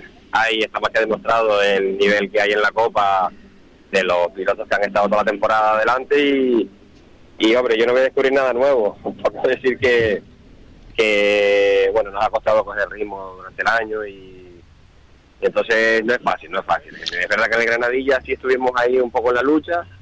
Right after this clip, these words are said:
pasa que, bueno, tuvimos un pequeño problemita con una varilla del cambio, pero bueno,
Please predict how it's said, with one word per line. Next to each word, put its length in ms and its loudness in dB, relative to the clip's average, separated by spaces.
pasa 160 -2
que, 60 2
bueno, 240 2
tuvimos 280 2
un 380 2
pequeño 300 0
problemita 340 0
con 160 2
una 720 2
varilla 280 2
del 120 0
cambio, 260 -2
pero 160 0
bueno, 220 0